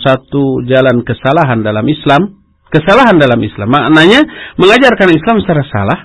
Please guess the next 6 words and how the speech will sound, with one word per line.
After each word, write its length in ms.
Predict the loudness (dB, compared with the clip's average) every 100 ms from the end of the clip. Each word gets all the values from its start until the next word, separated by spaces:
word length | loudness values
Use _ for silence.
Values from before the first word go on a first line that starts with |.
| _ _ _ _ _ _ _ _ _ _ _ -20 -20 -6
maka 240 | -2 2 2
dia 160 | 4
akan 240 | 4 4 4
memikul 720 | 4 2 2 2 4 4 2
dosanya 480 | 0 2 2 2 2
ditambah 480 | 2 2 4 4